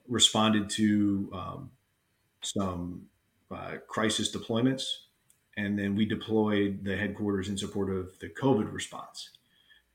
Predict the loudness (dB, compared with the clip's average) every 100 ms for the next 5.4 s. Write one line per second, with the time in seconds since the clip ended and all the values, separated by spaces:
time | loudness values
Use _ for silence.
0 | _ 0 2 2 2 0 -4 -8 -12 -4
1 | 0 0 0 -2 -2 0 0 -2 -4 -2
2 | 0 2 0 0 0 -2 -2 -2 -2 -4
3 | -4 -6 -6 -4 -2 -4 -4 -4 -4 -4
4 | -6 -6 -6 -4 -6 -4 -6 -6 -6 -6
5 | -6 -8 -12 -16